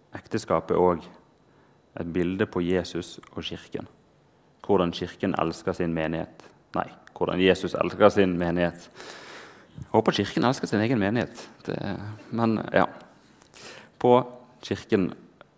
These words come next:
og Jesus. Sant? Vi har hørt om den store bryllupsfesten, det er jo når Jesus gifter seg med menigheten. Ehm, og hva betyr det da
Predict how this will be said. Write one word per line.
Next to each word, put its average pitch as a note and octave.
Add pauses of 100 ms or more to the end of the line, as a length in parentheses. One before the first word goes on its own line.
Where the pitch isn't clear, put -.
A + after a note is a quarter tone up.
(420)
og E2+
Jesus. - (1400)
Sant? G2+
Vi G#2
har G#2
hørt A2
om G#2
den -
store G2+
bryllupsfesten, F#2+
det F#2
er F2+
jo -
når F#2
Jesus F2
gifter G2+
seg E2
med D#2+ (300)
menigheten. F#2+ (3250)
Ehm, F2+ (1400)
og G2+
hva C3+
betyr B2+
det B2+
da D2